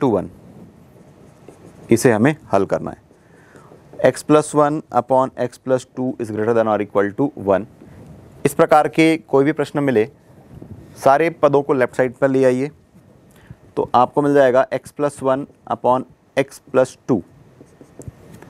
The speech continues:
minus one is greater than or equal to zero। इसे जब आप सरल करेंगे तो आपको मिल जाएगा x plus one minus x minus two upon x plus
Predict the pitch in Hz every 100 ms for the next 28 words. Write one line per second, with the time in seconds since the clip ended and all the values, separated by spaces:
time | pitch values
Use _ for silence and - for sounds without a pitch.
0 | - - - - 107 117 131 147 165 139
1 | 143 113 - - 113 117 131 131 127 120
2 | 117 120 113 139 107 113 113 - - _
3 | - _ _ - - 135 143 143 139 -
4 | 139 139 135 147 147 127 101 _ _ _
5 | - 117 131 127 131 131 143 - 131 -
6 | 139 135 131 131 123 - 107 113 127 139
7 | 147 - 131 - - 113 117 123 135 -
8 | 151 110 107 - - _ - 135 135 123
9 | 123 - 110 - - 123